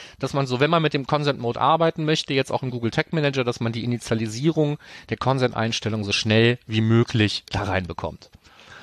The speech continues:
Und dann gibt es, auch schon ohne, dass man irgendwas umstellt, bei jedem einzelnen Tag unten, da gibt's ja immer jede Menge Dinge, erweiterte Einstellungen und noch erweitertere Einstellungen und die erweitertsten Einstellungen aller Einstellungen. Unten drunter gibt's jetzt auch noch diese Consent-Einstellungen.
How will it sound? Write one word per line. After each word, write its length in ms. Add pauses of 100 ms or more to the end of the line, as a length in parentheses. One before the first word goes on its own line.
(540)
Und 160
dann 160
gibt 220
es, 220
auch 160
schon 160
ohne, 260
dass 140
man 100
irgendwas 380
umstellt, 480
bei 80
jedem 400
einzelnen 440
Tag 300
unten, 680
da 80
gibt's 160
ja 80
immer 80
jede 200
Menge 220
Dinge, 220
erweiterte 520
Einstellungen 600
und 20
noch 160
erweitertere 720
Einstellungen 560
und 100
die 60
erweitertsten 520
Einstellungen 520
aller 160
Einstellungen. 500
Unten 280
drunter 340
gibt's 160
jetzt 120
auch 100
noch 120
diese 200
Consent-Einstellungen. 920